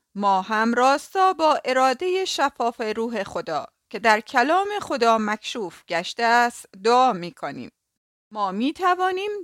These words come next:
طبق اراده خدا دعا کنیم. ما به کلام روح القدس گوش می‌سپاریم.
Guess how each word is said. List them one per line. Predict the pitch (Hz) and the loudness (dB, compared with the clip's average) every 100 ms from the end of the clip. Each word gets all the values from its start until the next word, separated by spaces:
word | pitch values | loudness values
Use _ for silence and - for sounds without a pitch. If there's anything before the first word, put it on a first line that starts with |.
| - | -8
طبق | 208 180 _ | -6 -6 _
اراده | 185 185 - 226 226 233 294 277 285 | -2 0 2 4 4 2 -4 -6 -6
خدا | - 320 370 330 160 | -6 -4 2 2 2
دعا | - 160 160 139 | -2 -4 -2 -4
کنیم. | - 160 151 - - _ _ _ _ - | -8 -10 -10 -14 -20 _ _ _ _ -4
ما | 196 190 | 0 2
به | 196 190 | 0 -8
کلام | - 254 311 403 403 403 | 0 2 4 2 -2 -4
روح | 339 294 | -4 0
القدس | 247 226 202 196 190 208 - 208 | 0 -2 -6 -4 -6 -8 -14 -14
گوش | 254 311 233 190 | -6 -6 -6 -6
می‌سپاریم. | 185 170 185 - 170 156 156 180 | -8 -6 -6 -2 -2 -2 -6 -12